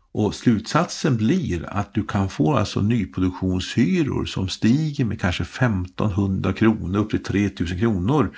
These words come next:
för en normal trea. Det blir så stora effekter när du driver upp priset på pengar.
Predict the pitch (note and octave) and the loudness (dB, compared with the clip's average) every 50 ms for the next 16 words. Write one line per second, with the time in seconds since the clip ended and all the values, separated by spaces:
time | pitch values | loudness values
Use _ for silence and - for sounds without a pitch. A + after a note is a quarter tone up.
0 | - - - - - - - - G2+ G2 G2 F#2+ F#2+ F#2+ F#2+ G2+ G#2 G2+ F2 D#2 | -14 -18 -18 -18 -18 -6 -2 2 2 4 4 4 2 2 2 2 2 2 2 2
1 | D#2+ D#2 - - F#2 F2+ E2+ D2+ F2+ - E2 - _ _ _ - - - - G2 | 0 -2 -4 -2 -2 0 0 0 -2 -4 -6 -8 _ _ _ -20 -18 -10 -4 0
2 | G2 A2+ A2+ - C3 B2+ - - D3+ A2+ G#2+ A#2+ B2 A#2+ - - F3+ - - - | 0 2 2 2 0 0 0 2 2 4 4 4 2 2 0 -2 -4 -4 -6 -6
3 | - F2 D#2 F2 F#2 G2 F#2+ F#2 G2 G2 - F#2 F#2 F#2+ F#2 G2 F#2 - - B2 | -4 -4 -2 0 0 0 2 2 0 0 2 0 0 2 2 0 0 0 0 0
4 | A#2+ - - - - - A2+ A2 C3 - - - - - - F#2 - - C3+ D#3 | 0 -2 -4 -16 -6 0 2 2 2 2 0 -2 -4 -4 -2 -2 0 0 0 0
5 | D#3 B2 - - - - | 0 -2 -4 -6 -10 -16